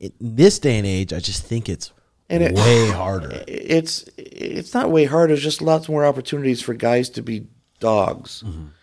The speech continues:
Speaker 2: and for women to, uh, satisfy themselves and saying, <laughs>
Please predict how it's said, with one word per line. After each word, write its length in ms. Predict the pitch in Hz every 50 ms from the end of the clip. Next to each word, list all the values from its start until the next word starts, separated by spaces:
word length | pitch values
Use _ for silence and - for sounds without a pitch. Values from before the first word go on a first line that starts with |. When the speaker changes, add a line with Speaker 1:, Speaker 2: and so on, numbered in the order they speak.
| _ _ _
Speaker 2:
and 240 | - 110 113 113 113
for 140 | 113 117 113
women 340 | 113 120 120 123 123 120 117
to, 520 | - - 117 117 117 113 113 110 - - - _ _ _ _ _ _ _ _ _ _
uh, 280 | - 113 110 107 101 95
satisfy 560 | - - 139 147 143 143 139 - 127 120 113
themselves 420 | 107 107 104 - - 107 110 107
and 100 | 113 113
saying, 280 | - - 107 104 104 -
<laughs> 600 | - 285 - 349 - - 190 156 160 147 120 110